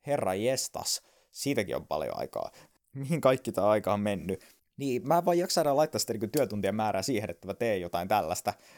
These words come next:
Öö, sitten kans asian, missä tää tulee esille, läppärin valinta. Kun mä katson mun seuraavaa läppäriä, niin melko varmasti se on MacBookki. <laughs>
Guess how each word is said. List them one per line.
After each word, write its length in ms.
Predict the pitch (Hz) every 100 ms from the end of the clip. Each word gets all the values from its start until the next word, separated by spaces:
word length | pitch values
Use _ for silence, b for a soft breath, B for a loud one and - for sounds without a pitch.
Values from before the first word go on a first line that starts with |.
| B B _ 117
Öö, 440 | 117 113 110 107 - _ _ _ _
sitten 580 | - 170 - 147 131 117
kans 540 | - 131 123 117 - - -
asian, 200 | 165 147
missä 180 | 147
tää 160 | 151 139
tulee 220 | 156 143
esille, 420 | 143 147 135 123 _ _ -
läppärin 460 | 190 202 - 101 92
valinta. 360 | 90 73 78 - b b b b
Kun 120 | 147
mä 20 |
katson 200 | 165 196
mun 80 | 165
seuraavaa 420 | 156 165 131 120
läppäriä, 560 | 135 165 - 120 120 117 - _ _ _
niin 300 | 143 160 165
melko 260 | 165 175 156
varmasti 380 | 143 143 139 -
se 160 | -
on 80 | 139
MacBookki. 760 | 135 131 113 101 98 - -
<laughs> 80 | -